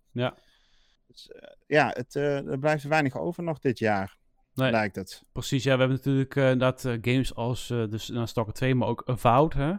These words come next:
Speaker 1: heb je ook nog, eh, die zou ook nog dit jaar uitkomen. Volgens mij is die, het gaat voor mij niet gebeuren.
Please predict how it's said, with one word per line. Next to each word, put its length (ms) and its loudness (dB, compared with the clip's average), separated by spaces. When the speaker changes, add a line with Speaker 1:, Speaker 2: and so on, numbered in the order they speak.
Speaker 1:
heb 180 -8
je 80 -8
ook 80 -8
nog, 280 -8
eh, 240 0
die 100 -4
zou 120 -2
ook 60 -4
nog 100 -4
dit 160 0
jaar 120 4
uitkomen. 320 0
Volgens 100 0
mij 80 2
is 140 -4
die, 220 -4
het 120 -16
gaat 280 -8
voor 140 -8
mij 80 -4
niet 100 0
gebeuren. 460 -2